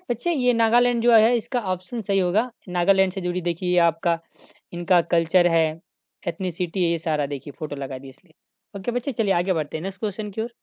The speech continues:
ये सब आप लोग लिख लीजिएगा, ठीक है, जो बताते हैं। आज का हमारा सिक्स क्वेश्चन है, "In modern democracy, power sharing arrangement can take in the following way।"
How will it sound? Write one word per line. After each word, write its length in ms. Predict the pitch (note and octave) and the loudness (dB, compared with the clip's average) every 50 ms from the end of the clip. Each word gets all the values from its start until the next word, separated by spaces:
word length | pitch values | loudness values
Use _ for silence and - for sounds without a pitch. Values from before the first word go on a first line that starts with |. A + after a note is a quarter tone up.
| _ _ _ _ _ _ _ _ _ _ _ _ _ _ _ _ _ _ _ _ _ _ _ _ G#3+ | _ _ _ _ _ _ _ _ _ _ _ _ _ _ _ _ _ _ _ _ _ _ _ _ -2
ये 80 | A#3+ A3+ | 2 4
सब 160 | D4+ D4 C#4+ | 4 4 4
आप 80 | C4+ C4+ | 4 2
लोग 140 | D4+ C4+ A#3+ | 2 2 2
लिख 200 | A3+ B3+ A#3+ A3 | 2 2 2 2
लीजिएगा, 360 | G3 F#3+ D#3 D#3 D#3+ D#3 E3 | 0 0 2 2 0 0 0
ठीक 180 | D#3 C4 C#4 | 0 0 2
है, 100 | D4+ B3 | 2 2
जो 120 | G3 F#3 E3 | 2 2 0
बताते 400 | E3 D#3 D#3 C#3 C3+ C3+ - C#3+ | 0 -2 -2 -4 -6 -8 -10 -16
हैं। 120 | C3+ C3 _ _ _ _ _ _ _ _ _ _ _ _ _ _ _ _ _ _ _ _ _ _ _ _ _ _ _ _ _ _ _ _ _ _ _ _ _ _ _ _ _ _ _ _ - | -18 -20 _ _ _ _ _ _ _ _ _ _ _ _ _ _ _ _ _ _ _ _ _ _ _ _ _ _ _ _ _ _ _ _ _ _ _ _ _ _ _ _ _ _ _ _ 0
आज 220 | F#3 G3+ G#3+ G3+ | 0 0 0 0
का 140 | - B3+ A#3 | 0 0 2
हमारा 240 | A3+ A3 A3 A3 B3 | 2 2 0 0 0
सिक्स 240 | A#3 - A#3 - - | -2 -2 -6 -6 -2
क्वेश्चन 380 | - A#3 G#3+ G#3 - G#3+ G3+ | 0 0 0 0 0 -2 -2
है, 140 | A3+ B3+ B3 - _ _ _ _ - - _ - - _ _ _ _ - | -2 -4 -6 -8 _ _ _ _ -14 -14 _ -16 -20 _ _ _ _ -4
"In 120 | C4 C4+ C4 | -2 0 2
modern 360 | A#3+ A#3 A3 A3 A#3+ B3+ A#3 | 4 4 4 4 2 4 4
democracy, 720 | A#3 A3+ G#3+ G#3 G3+ G3+ - G3 F3+ E3+ - G3+ G#3+ B3 C4 - _ _ _ _ _ - | 4 4 4 2 -2 -2 -2 -2 -2 -2 -2 -4 -6 -6 -6 -8 _ _ _ _ _ 0
power 300 | G3+ G3+ G#3+ A#3+ C#4 C#4+ C4 | 2 2 4 4 4 2 2
sharing 500 | - - - G#3+ G3 G3 F#3+ A3+ B3+ B3 - _ - | 0 0 2 2 4 4 2 0 -2 -4 -2 _ 2
arrangement 480 | F#3+ F#3 F#3 F#3 F3 G3 A#3 B3 A#3+ G#3+ | 2 4 2 0 0 -2 -2 -2 -4 -2
can 280 | - F#3+ F#3 G#3 G#3+ F#3+ _ _ _ - | 0 0 0 0 -2 -6 _ _ _ 4
take 200 | A#3+ B3 - - | 4 4 4 2
in 140 | - F#3+ F3+ | -4 -4 -4
the 100 | G#3 G3+ | -4 -6
following 420 | F#3 - - - F3+ F3 E3+ D#3+ C#3 | -6 -6 -6 -2 -2 -2 -2 -2 -6
way।" 120 | B2+ B2 | -10 -12